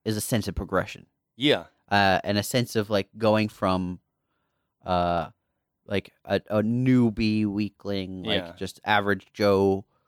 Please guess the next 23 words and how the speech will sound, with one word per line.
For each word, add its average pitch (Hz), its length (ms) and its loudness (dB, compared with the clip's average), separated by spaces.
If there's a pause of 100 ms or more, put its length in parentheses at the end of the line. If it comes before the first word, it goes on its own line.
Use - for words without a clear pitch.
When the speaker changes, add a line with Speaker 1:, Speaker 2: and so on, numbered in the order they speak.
(280)
Speaker 1:
to 95 420 -4
this 92 180 -10
all-powerful 92 840 -2 (760)
sorcerer - 640 -10
or 78 200 -8
whatever. 85 400 -6
Speaker 2:
Yeah. 156 160 0
Speaker 1:
Like, 110 180 -2
you, 104 100 -8
you, 110 240 -6
there, 113 220 2
but 110 140 -6
there 113 120 4
is 110 80 2
a 110 100 2
clear 120 560 2
and, 95 240 -4 (440)
um, 90 440 0
and 98 180 -8
gradual 107 480 2
progression. 92 680 -4
Speaker 2:
Yeah. 135 280 2
Speaker 1:
Right? 98 260 2